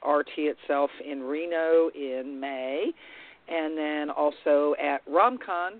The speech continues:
which will be in Richmond, Virginia. We're gonna have about a hundred different authors, cover models, um, try to get a photographer in, a bunch of people like that. It's a, really a readers' appreciation event October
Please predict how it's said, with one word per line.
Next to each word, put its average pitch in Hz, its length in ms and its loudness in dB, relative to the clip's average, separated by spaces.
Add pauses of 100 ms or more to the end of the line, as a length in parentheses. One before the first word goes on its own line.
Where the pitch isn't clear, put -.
which 160 260 -6
will 160 120 -2
be 151 100 -8
in 151 80 -8
Richmond, 147 400 -10
Virginia. 135 580 -4
We're 131 120 -4
gonna 143 160 -8
have 139 160 -8
about 131 180 -2
a 131 40 -8
hundred 170 340 -4
different 175 260 -6
authors, 160 540 0 (600)
cover 190 240 4
models, 175 640 6 (160)
um, 147 340 2
try 180 120 4
to 170 80 -2
get 165 100 2
a 160 60 -4
photographer 156 640 0
in, 151 280 0
a 139 40 -4
bunch 143 240 -2
of 143 60 -16
people 135 260 -4
like 127 240 -4
that. 127 260 -4
It's 127 220 -6
a, 123 240 -2
really 139 220 -2
a 131 60 -2
readers' 147 400 0
appreciation 147 640 -2
event 139 280 -4
October 143 460 -4